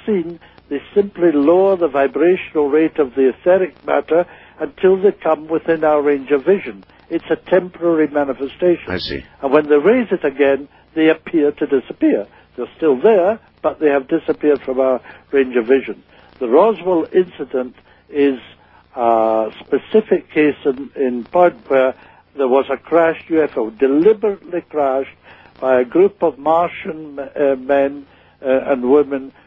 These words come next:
Speaker 1: who, five of them, one of whom survived for a time the craft, the others were killed,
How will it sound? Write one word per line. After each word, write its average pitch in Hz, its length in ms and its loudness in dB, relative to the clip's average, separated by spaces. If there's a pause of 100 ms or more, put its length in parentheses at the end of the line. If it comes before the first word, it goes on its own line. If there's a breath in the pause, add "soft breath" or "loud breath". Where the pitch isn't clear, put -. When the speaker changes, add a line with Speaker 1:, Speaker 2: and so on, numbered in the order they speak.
(220 soft breath)
Speaker 1:
who, 143 340 2 (100)
five 160 280 2
of 131 200 -4
them, 123 280 -8 (300 soft breath)
one 170 160 -4
of 180 100 0
whom 151 400 -2 (480)
survived 151 600 2
for 139 140 -4
a 139 60 -2
time 143 420 -2
the 135 80 -4
craft, 135 420 -2 (320 soft breath)
the 135 140 2
others 139 300 2
were 117 100 -10
killed, 127 460 0